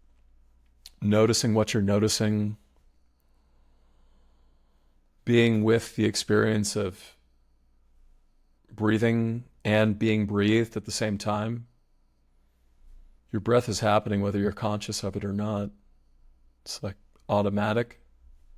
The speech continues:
Getting into that fertile place of interjecting and being able to consciously increase the amount of oxygen coming in.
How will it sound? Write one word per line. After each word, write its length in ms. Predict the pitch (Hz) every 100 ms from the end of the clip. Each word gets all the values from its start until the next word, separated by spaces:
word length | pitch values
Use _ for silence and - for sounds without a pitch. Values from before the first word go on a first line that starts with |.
| - _ - - _ _ _ - - - _ _ _ - -
Getting 260 | 113 110 110
into 200 | 104 110
that 180 | 107 110
fertile 340 | - 110 107
place 420 | - 113 107 101
of 140 | 104 -
interjecting 1200 | 107 104 117 104 101 - 110 101 - 131 139 151 156 - - - - -
and 160 | 104
being 200 | 110 107
able 220 | 107 104
to 100 | 104
consciously 880 | 104 - - 107 104 107 - 110 101
increase 720 | 101 98 - 104 104 - - - _ _ _ -
the 100 | 107
amount 220 | 104 107
of 80 | 101
oxygen 520 | 107 107 - - 104
coming 300 | 101 107 107
in. 180 | 113